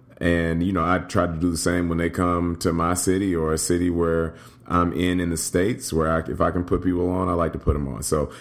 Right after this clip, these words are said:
and I fully expect the same if I come to your city. So just know that. <laughs> Don't act unfamiliar.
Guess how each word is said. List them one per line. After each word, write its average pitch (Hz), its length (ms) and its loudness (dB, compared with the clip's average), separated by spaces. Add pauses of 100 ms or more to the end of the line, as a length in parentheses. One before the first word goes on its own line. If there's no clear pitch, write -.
and 90 140 2
I 85 120 2
fully 104 340 2
expect 90 360 0
the 82 60 -2
same 80 420 0 (160)
if 82 200 0
I 78 80 2
come 78 440 -2 (120)
to 87 120 0
your 76 180 0
city. - 420 -6
So 76 300 0
just 80 220 0
know 85 220 2
that. 69 260 -6 (300)
<laughs> - 320 -4
Don't 87 220 2
act 82 200 -2
unfamiliar. 76 680 -4